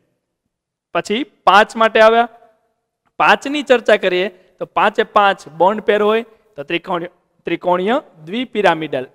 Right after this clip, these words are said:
એક લોન પેર છે તો કે શેપ, બે લોન પેર છે તો, સોરી,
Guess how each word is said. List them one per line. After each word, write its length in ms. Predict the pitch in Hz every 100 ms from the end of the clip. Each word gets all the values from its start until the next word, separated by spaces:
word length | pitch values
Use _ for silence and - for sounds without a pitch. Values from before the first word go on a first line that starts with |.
| _
એક 340 | 226 285 294 277
લોન 300 | 226 208 202
પેર 240 | 202 185
છે 260 | - 202 269
તો 480 | - _ - 147
કે 360 | 135 - 190 190
શેપ, 280 | 190 208 208 _ _ _ _
બે 300 | 156 190 254
લોન 280 | 262 254 254
પેર 220 | 254 247
છે 240 | 240 247 254 - _ _ _ _ _ _ _ _ _ -
તો, 260 | 208 269 -
સોરી, 360 | 180 175 220